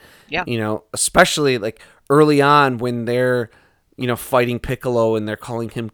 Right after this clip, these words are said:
Speaker 2: King Piccolo and, you know, they think that they're the good guys. Uh, but they're being antagonists. A, that's a really fun antagonist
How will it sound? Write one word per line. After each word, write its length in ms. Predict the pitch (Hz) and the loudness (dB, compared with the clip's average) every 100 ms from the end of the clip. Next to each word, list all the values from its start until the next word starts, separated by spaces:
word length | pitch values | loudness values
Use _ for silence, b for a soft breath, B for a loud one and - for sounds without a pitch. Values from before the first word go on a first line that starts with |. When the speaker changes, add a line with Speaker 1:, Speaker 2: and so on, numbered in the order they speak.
| - | -16
Speaker 2:
King 480 | - 131 123 113 110 | -10 -6 -6 -6 -8
Piccolo 760 | - 123 117 110 110 104 101 | -10 -6 -4 -2 -2 -2 -4
and, 320 | 95 95 98 - B B B B _ | -6 -8 -10 -14 B B B B _
you 160 | - 120 | -8 -6
know, 180 | 110 104 | -4 -4
they 200 | 113 120 | -2 -4
think 380 | - 143 131 - | -2 -2 -2 -2
that 220 | 131 107 | -6 -4
they're 220 | 117 117 | -6 -4
the 100 | 107 | -6
good 320 | - 110 120 | -8 -8 -8
guys. 560 | 101 90 90 - - - b b b b _ | -8 -10 -12 -14 -18 -20 b b b b _
Uh, 440 | - 95 95 95 - | -10 -8 -8 -10 -10
but 200 | - 113 | -8 -8
they're 440 | 120 107 101 98 80 _ | -6 -6 -6 -8 -12 _
being 360 | - 107 101 82 | -12 -10 -8 -10
antagonists. 720 | 101 - 151 147 110 107 - - | -12 -6 -6 -4 -6 -6 -10 -4
A, 260 | 139 180 120 | 0 0 0
that's 220 | 135 196 | -2 -2
a 60 | |
really 220 | 151 123 - | -2 -2 -4
fun 320 | - 120 117 | -4 -4 -4
antagonist 920 | 113 110 143 180 127 101 98 - _ | -6 -8 -6 -4 -6 -8 -10 -16 _